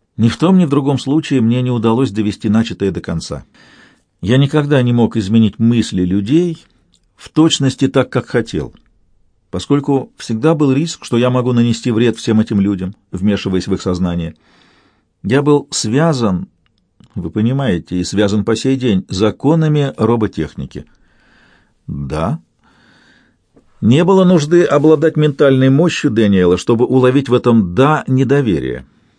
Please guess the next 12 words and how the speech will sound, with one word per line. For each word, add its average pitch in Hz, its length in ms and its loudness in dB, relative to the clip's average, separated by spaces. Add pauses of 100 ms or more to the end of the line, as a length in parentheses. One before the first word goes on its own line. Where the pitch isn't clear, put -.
(760)
«Первый 110 300 2
закон, — 151 480 0 (580)
сказал 85 400 -4
он, — 76 140 -6
таков, 123 560 -4
сэр. - 360 -6 (840)
Робот 147 360 2
не 147 140 4
может 147 580 0
причинить 135 480 0
вред 151 280 2
человеку 87 680 -4